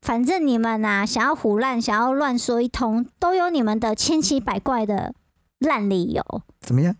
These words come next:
Speaker 1: 哼。
Speaker 2: 好，老公为什么生气呢？第二个原因，这是观念问题。怎么样？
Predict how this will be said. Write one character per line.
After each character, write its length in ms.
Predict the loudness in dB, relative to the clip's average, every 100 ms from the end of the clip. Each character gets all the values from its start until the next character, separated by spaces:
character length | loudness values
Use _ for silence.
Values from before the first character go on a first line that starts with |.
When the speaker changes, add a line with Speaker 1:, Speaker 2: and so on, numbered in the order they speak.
| _ -8
Speaker 1:
哼。 180 | -2 0
Speaker 2:
好， 260 | 0 -2 -4
老 180 | -2 0
公 200 | 2 0
为 100 | 0
什 100 | 0
么 60 |
生 140 | 0 0
气 140 | 2
呢？ 200 | 0 -2 -6 _
第 120 | -2 0
二 100 | 2
个 100 | 0
原 120 | 2
因， 220 | 0 -2 -6 _
这 140 | -6 -2
是 80 | 0
观 240 | 0 0
念 160 | 2 2
问 160 | 0
题。 200 | -4 -10 -2
怎 100 | 0
么 80 |
样？ 260 | 2 0